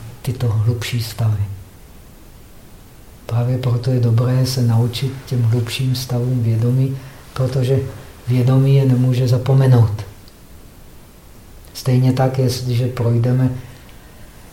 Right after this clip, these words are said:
jistým procesem realizace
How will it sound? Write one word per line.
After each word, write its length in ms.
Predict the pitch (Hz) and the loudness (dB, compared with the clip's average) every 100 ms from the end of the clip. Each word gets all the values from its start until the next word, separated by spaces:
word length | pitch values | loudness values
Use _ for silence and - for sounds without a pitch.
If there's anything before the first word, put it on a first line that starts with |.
| - - - - - - - - 131 | -20 -20 -20 -20 -20 -20 -20 -8 -4
jistým 400 | 107 - 127 117 | -2 0 2 2
procesem 720 | 123 120 - 135 - 131 120 | 2 0 2 0 2 2 2
realizace 840 | 117 123 131 120 135 135 143 139 | 2 2 2 2 2 2 2 2